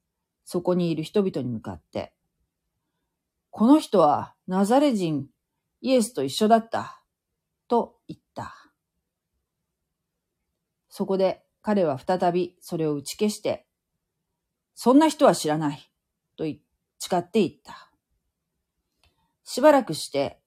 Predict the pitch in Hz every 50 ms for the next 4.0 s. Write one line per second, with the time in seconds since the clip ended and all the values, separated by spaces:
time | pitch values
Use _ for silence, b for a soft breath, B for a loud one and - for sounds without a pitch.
0 | _ _ - - 202 185 - 185 180 185 180 165 - _ _ _ - 226 226 226
1 | - 165 147 143 - 139 156 - - 208 170 175 - 147 123 120 120 - - -
2 | - 196 202 202 196 - _ _ 196 180 - - - - - _ _ _ _ _
3 | _ _ 233 240 226 208 180 170 175 196 202 160 - - _ _ - 92 - -